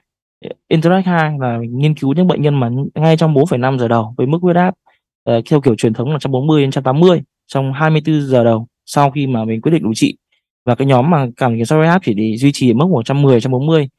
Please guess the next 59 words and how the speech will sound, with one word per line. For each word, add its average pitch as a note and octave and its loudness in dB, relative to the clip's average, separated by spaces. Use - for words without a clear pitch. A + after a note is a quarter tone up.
trong C3 -6
suốt F3+ -2
hai E3 -2
mươi C#3+ -2
giờ C3+ -2
sau C3+ -2
khi C3+ -6
điều A#2+ 2
trị - -8
thôi. C3+ 2
Thì C#3 -4
đây D3 6
là C3+ 2
cái C3 -6
che D3+ -2
huyết E3+ -2
áp F#3 2
rồi, B2 2
cả A2+ -6
hai C3+ -2
nhóm C3+ -2
mà D#3 -2
thấy C#3 0
là C#3+ 0
Attack F3 -2
hai. D#3+ 0
Chủ C#3 4
yếu A#2+ 6
là F3 6
cái C#3+ -2
huyết F3 0
áp, F2 -2
ờ, B2 -2
trong D3+ -2
nhóm D#3 -2
can E3 0
thiệp D3 0
chúng B2+ -10
ta C#3 -6
sẽ - -6
loanh D3 0
quanh D3 0
ở A#2+ 0
mốc C#3+ -2
khoảng A#2 -6
tầm A#2 -4
trăm C#3 -2
hai D#3 0
mươi D3+ 2
đến C3 -2
trăm D#3+ -2
ba D3+ 0
mươi D3+ 0
trong D3 -4
hai D3+ -4
mươi D3+ 0
tư D3+ 0
giờ C3+ 2
đầu. A#2 -2